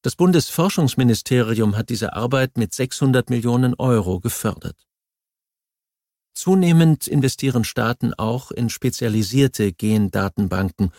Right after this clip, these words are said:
insbesondere in die Krebsgenomik. Das amerikanische National Cancer Institute etwa sammelt Zehntausende Tumorproben, um einen Krebsatlas zu erstellen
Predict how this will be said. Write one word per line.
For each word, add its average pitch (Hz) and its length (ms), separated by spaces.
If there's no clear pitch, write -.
insbesondere 135 720
in 110 100
die 113 120
Krebsgenomik. 87 1080
Das - 140
amerikanische 156 760
National 143 500
Cancer 143 500
Institute 117 640
etwa 151 320
sammelt 143 380
Zehntausende 143 840
Tumorproben, 123 840
um 123 240
einen 120 340
Krebsatlas - 1200
zu - 160
erstellen 90 680